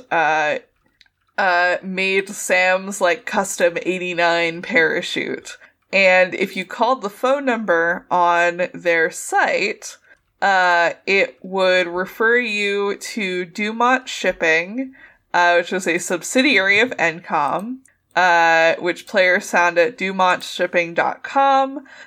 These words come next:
Uh, you could log in with your badge I D and enter their shipping page, uh, and you could see that there had been a shipment to Brazil the day after the press conference. Uh, that was number, uh,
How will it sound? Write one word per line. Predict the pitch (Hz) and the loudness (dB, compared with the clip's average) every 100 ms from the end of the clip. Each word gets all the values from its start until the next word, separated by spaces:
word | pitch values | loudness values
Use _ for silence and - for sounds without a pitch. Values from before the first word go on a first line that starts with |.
| _ - | _ -2
Uh, | 185 180 175 165 | 2 4 4 2
you | 180 | -4
could | 185 196 | -6 -6
log | 175 190 208 | 0 2 2
in | 202 190 | 0 -4
with | 190 | -8
your | - 175 | -6 -4
badge | 185 180 185 208 | 2 4 4 2
I | - 170 170 | 0 0 0
D | 165 156 170 196 | -4 -6 -4 -2
and | - 170 | -2 -4
enter | - 185 214 175 | -4 -4 -2 0
their | 170 | 0
shipping | 175 - 359 320 185 190 | 0 -2 -2 0 -2 -4
page, | - - 170 - 247 - - - - _ - | -4 0 0 0 -8 -10 -14 -20 -20 _ -4
uh, | 175 175 170 175 - - | -2 0 0 0 -4 -4
and | 175 175 175 175 175 175 185 _ _ | -2 0 0 0 -2 -8 -20 _ _
you | - 190 | -10 -10
could | 185 208 175 | -8 -6 -6
see | - 247 226 220 | -4 0 0 2
that | 190 | 0
there | - 180 | 2 0
had | 185 196 170 | 2 -2 2
been | 196 185 | 2 2
a | 180 | 0
shipment | - 240 - 185 180 | 0 -2 0 -6 -6
to | - 196 | -8 -4
Brazil | 175 175 170 214 277 175 170 180 | 0 -2 0 2 4 4 4 2
the | 180 | 0
day | 180 170 | 2 4
after | 170 180 180 | 4 2 -6
the | 165 | -6
press | - 311 - | 0 0 0
conference. | - 165 147 - 151 208 254 - - - - - - | -2 0 0 -2 -2 -2 -6 -16 -18 -20 -20 -20 -4
Uh, | - 165 160 | 2 4 4
that | 156 | 4
was | 175 185 | 0 0
number, | 180 175 180 175 175 175 175 170 165 - | 0 0 0 0 0 2 2 0 -2 -4
uh, | 170 170 165 160 165 | -2 2 2 2 -2